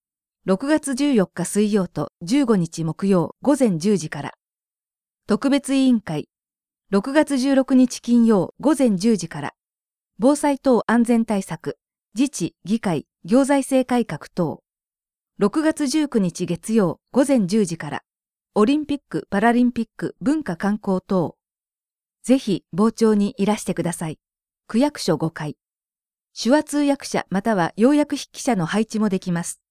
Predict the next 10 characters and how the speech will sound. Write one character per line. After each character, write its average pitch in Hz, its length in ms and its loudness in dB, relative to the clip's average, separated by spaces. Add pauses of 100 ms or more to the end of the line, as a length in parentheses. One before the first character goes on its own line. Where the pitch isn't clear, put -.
(260)
事 190 160 -2
前 277 140 6
に 269 180 6
議 180 100 0
会 254 220 2
事 226 80 0
務 233 160 2
局、 - 320 -8 (380)
電 202 220 0
話 185 200 -2